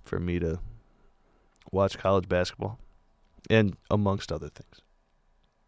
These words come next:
I E homework. Sorry, my mom listens to this. We gotta keep her happy. Uh, so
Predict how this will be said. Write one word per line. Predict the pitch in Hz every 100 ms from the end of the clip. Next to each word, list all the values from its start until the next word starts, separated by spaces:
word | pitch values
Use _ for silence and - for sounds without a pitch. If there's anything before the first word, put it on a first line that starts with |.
| _ _ _ _ - _ -
I | 104 104
E | - 90 82 -
homework. | 92 104 82 - - - - - - - - - - - - - _ _ _ _
Sorry, | - 104 85
my | 80 90
mom | 98 101 98
listens | 90 - - -
to | -
this. | 80 71 -
We | 95
gotta | 92 87
keep | - 101 -
her | 92
happy. | 87 87 - 87 92
Uh, | 123 117 107 98 85 - - - - - - _
so | - 123 117 95